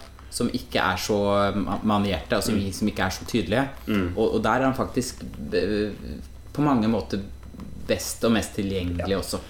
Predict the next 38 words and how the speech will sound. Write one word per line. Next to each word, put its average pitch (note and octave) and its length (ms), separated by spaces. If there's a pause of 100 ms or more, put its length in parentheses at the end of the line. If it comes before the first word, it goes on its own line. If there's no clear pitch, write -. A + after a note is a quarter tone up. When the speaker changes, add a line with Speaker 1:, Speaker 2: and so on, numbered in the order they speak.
(140)
Speaker 2:
Mm. A#2 80
Speaker 3:
Jeg F#2 100
tror A2+ 120
jeg D3 100
har D3+ 80
mye D3+ 180
å C3+ 100
glede D3 240
meg G#2 100
Speaker 1:
Ja. G#2 60
Speaker 3:
til, B2+ 280
eh, B2 160
Tom. B2 240
Jeg C3 60
har C#3 100
lest B2+ 240
bare C3+ 140
tre, C#3 160
Speaker 1:
Ja. D#3+ 60
Speaker 3:
så D#3+ 100 (120)
jeg, C#3+ 100
jeg C3+ 160
kommer C#3 180
til B2+ 100
å - 100
lese A2 160
f-, - 340
flere A#2 220
Thomas A#2+ 280
Bernhard, C#3 160
men C#3+ 180
en C3 140
jeg C#3 120
leste C3 260
het C#3 220
Mine C#3 240
priser. C#3 500 (220)
Speaker 1:
Ja. A2 140